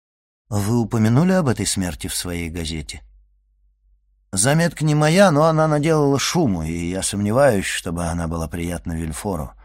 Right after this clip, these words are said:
Насколько я знаю, в ней сказано, что если бы четыре смерти последовали одна за другой в каком-нибудь другом доме, а не в доме королевского прокурора,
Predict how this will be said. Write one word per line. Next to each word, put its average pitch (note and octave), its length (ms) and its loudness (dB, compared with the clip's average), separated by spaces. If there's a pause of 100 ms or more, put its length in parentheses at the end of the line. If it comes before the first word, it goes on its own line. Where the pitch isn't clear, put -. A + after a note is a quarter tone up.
(460)
Насколько D3+ 400 -6
я C#3+ 120 2
знаю, C#3+ 260 4
в B2+ 40 2
ней C#3 160 2
сказано, B2 380 2
что - 160 -2
если A#2 220 0
бы A2+ 140 -2
четыре A#2 340 -2
смерти A#2 380 -2
последовали A2 600 0
одна G#2+ 360 2
за G#2+ 120 0
другой G#2+ 340 2
в G2+ 60 -10
каком-нибудь G#2 460 -2
другом C3 400 2
доме, E3 240 4
а D#3+ 80 2
не D#3+ 100 2
в C#3+ 40 0
доме D3+ 240 2
королевского C#3+ 560 2
прокурора, B2+ 600 0